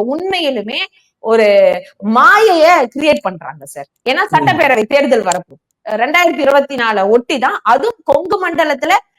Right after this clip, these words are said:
Speaker 1: இன்னைக்கு இவங்களுடைய முன்னாள் இருந்த மாநில தலைவரை தூக்கிட்டாங்க, அதனால கொங்கு மக்கள் அதிருப்தி ஆகக்கூடாது அப்படிங்கிறதுக்காக இவங்க பண்றாங்க.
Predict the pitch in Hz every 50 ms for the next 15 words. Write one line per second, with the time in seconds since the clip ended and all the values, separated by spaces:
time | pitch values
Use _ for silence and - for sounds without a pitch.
0 | _ _ _ 294 311 349 311 285 311 294 294 349 359 330 330 311 294 285 285 277
1 | 277 294 320 349 349 359 339 311 302 285 285 277 269 269 285 320 330 320 294 294
2 | 302 269 262 262 254 247 - 311 311 285 269 294 240 226 190 180 190 190 185 165
3 | - - 208 226 254 294 381 - 320 302 320 320 415 392 370 349 - 330 277 240
4 | 233 240 285 339 - _ 311 269 254 269 294 311 302 - 302 277 277 277 285 285
5 | 339 294 - 226 294 302 302 285 285 254 240 247 254 262 285 311 311 262 247 226
6 | 208 202 220 226 240 240 233 220 202